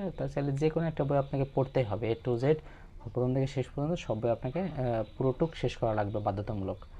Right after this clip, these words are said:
তো আশা করি আপনারা ন্যূনতম নিজেকে ছয় সাত মাস সময় দিয়ে নিজেকে গুছিয়ে নেবেন। আহ, পুরো বইটা শেষ করে ফেললে ইংলিশের কোনো ধরনের ঘাটতি থাকবে না।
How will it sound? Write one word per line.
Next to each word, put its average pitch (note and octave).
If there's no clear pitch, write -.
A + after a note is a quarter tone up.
তো G#2+
আশা C#3
করি C#3
আপনারা C3
ন্যূনতম B2+
নিজেকে A#2+
ছয় A#2
সাত A#2
মাস A#2+
সময় A#2+
দিয়ে D#3
নিজেকে A#2
গুছিয়ে A#2
নেবেন। D3
আহ, G#2+
পুরো A#2
বইটা A#2+
শেষ A#2+
করে C#3+
ফেললে D#3+
ইংলিশের A#2+
কোনো A2
ধরনের G#2+
ঘাটতি G2+
থাকবে G#2+
না। F#2+